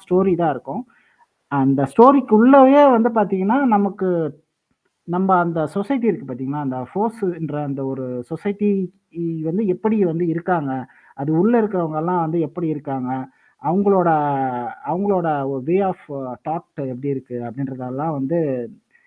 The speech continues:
இந்த சாப்டர்ல வந்து ரொம்ப அழ-, அ-, அற்புதமா வந்து introduce பண்ணியிருப்பாரு. So,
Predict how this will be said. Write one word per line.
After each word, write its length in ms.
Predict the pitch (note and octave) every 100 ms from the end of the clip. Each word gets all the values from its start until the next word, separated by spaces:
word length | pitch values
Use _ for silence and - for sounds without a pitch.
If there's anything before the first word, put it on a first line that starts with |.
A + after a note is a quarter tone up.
| _
இந்த 480 | C3 B2+ B2 A2+ A2
சாப்டர்ல 320 | D3 D#3 C#3
வந்து 680 | B2 A#2 A#2+ B2+ A#2 G#2 G2+ -
ரொம்ப 280 | C3 E3+
அழ-, 280 | D3+ C3+ B2
அ-, 220 | A2+ A#2
அற்புதமா 360 | B2+ C#3+ C#3 D3+
வந்து 220 | C3+ B2+
introduce 460 | B2 B2+ A#2+ A#2 A#2+
பண்ணியிருப்பாரு. 500 | G#2+ C3+ - - - _ _ _
So, 360 | - A2+ A2